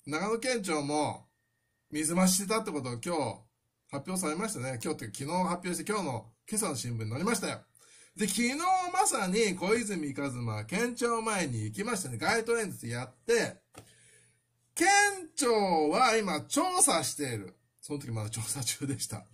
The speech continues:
で、早くね、水増しなしよっていうことで発表して、県民を安心させてくれ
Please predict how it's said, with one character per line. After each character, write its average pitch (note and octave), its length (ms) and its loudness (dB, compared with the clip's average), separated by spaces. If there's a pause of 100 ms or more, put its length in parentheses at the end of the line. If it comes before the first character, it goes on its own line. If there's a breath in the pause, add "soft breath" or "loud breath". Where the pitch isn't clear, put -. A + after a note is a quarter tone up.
(920 soft breath)
で、 F#3+ 480 2 (800)
早 D4 380 4
く C#3 120 -6
ね、 G3 220 2
水 E3 320 0
増 A3+ 160 2
し F#3+ 200 0
な D4 360 2
し E3+ 260 2
よ A#3 100 6 (100)
っ - 340 -10
て G3 120 -2
い F#3 320 2
う F3 40 0
こ F3+ 140 -4
と D#3 220 0
で E3+ 80 0
発 F3 480 0 (180)
表 F3 220 2
し - 40 -8
て、 C3+ 140 -6
県 C4+ 320 2
民 C#4 160 -2
を B3 40 -2
安 E4 600 2
心 F#4 260 0
さ D#4+ 220 6
せ F#4 180 2
て F#4 160 -2
く E4 140 -4
れ E4+ 60 0